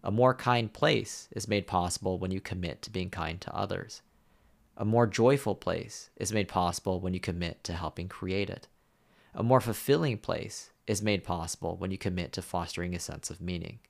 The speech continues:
Moving towards a place worth being,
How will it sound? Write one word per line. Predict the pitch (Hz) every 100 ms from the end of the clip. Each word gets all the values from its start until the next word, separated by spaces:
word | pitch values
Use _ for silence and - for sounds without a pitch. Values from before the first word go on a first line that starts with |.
| _ _ _ _ _ _ _ _ _
Moving | 107 143 175 160
towards | 151 143
a | 127
place | - 113 110 -
worth | 107 98 -
being, | 101 87 -